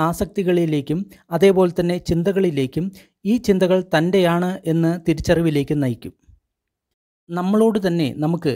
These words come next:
യോജിച്ച രീതിയിൽ ആശയവിനിമയം നടത്താൻ കഴിയുന്നില്ല എങ്കിൽ നമ്മൾക്ക് നമ്മളോടും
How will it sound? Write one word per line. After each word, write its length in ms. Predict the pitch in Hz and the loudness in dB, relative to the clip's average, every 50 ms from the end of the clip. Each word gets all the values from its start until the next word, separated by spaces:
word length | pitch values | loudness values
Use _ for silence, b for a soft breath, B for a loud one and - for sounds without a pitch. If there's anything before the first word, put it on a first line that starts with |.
| - - | -4 -4
യോജിച്ച 480 | 143 147 160 175 196 190 - 180 - 202 185 165 | 0 4 4 4 4 4 -2 -2 -2 0 0 0
രീതിയിൽ 400 | 151 151 165 175 160 175 160 151 - - | 0 -2 -2 0 -2 -2 -2 -2 -2 -2
ആശയവിനിമയം 840 | 143 147 165 156 - 202 185 165 156 151 160 165 170 165 165 160 175 - | -2 -2 -2 -2 0 0 0 2 2 0 2 2 2 2 0 0 -2 -2
നടത്താൻ 320 | 160 151 147 147 - 160 160 | 0 0 0 2 0 0 0
കഴിയുന്നില്ല 560 | 160 - 143 139 147 165 170 170 156 147 143 139 135 - | 0 0 0 2 2 2 2 0 0 2 2 0 0 0
എങ്കിൽ 300 | 139 143 147 135 131 117 135 170 165 _ _ _ _ _ _ _ _ _ _ _ _ _ _ _ _ _ _ _ _ _ _ | -2 -4 -2 -2 -2 -4 -6 -10 -14 _ _ _ _ _ _ _ _ _ _ _ _ _ _ _ _ _ _ _ _ _ _
നമ്മൾക്ക് 440 | - 160 160 175 190 202 196 202 185 175 180 170 | 2 2 4 4 4 4 4 2 2 2 0 0
നമ്മളോടും 560 | 170 160 160 170 196 214 214 202 190 208 | 0 0 2 2 4 6 6 4 4 2